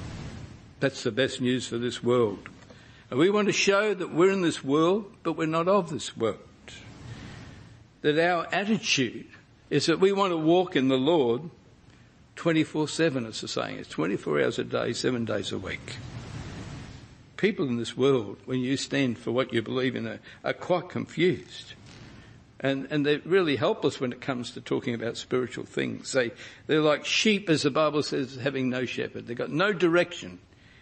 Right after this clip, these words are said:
in life. But we have a very unique message,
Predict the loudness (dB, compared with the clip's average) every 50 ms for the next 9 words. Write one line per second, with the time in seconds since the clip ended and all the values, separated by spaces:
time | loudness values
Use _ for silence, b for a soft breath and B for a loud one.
0 | b b -4 -4 -2 0 2 2 2 0 -4 -8 -14 -18 -18 -20 -20 -20 -20 -20
1 | B B B B B B B B B B B B B B -6 -4 0 2 4 4
2 | 4 2 2 0 0 2 2 2 2 2 0 -2 -2 -4 -4 -2 0 2 2 2
3 | 2 2 -2 -8 -12 -6 -2 0 0 0 0 -2 -4 -6 -8 -10 -10 -10 -10